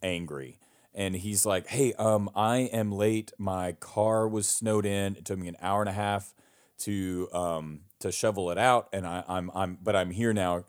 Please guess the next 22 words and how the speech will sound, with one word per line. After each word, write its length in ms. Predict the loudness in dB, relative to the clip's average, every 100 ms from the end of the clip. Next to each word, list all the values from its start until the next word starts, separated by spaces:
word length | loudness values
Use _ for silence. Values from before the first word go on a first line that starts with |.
| -12
Can 220 | -8 -4
I, 160 | -4 -4
I, 340 | -4 -4 -6
I'm, 160 | -10 -10 -8
I'm 120 | -6
here 120 | -6
for 140 | -6
Chicago 340 | -10 -8 -6 -6
P 160 | -6
D." 200 | -8 -8 -12 -20 -20 _
And 80 | -4
they 40 |
were 60 | -2
like, 140 | 0
"Oh, 300 | 2 4 4
no, 320 | 2 0 -2 -4
no, 140 | -6
man, 280 | -6 -8 -10
you, 220 | -12 -12 -14
you 140 | -14
missed 300 | -6 -4 -4
it." 100 | -8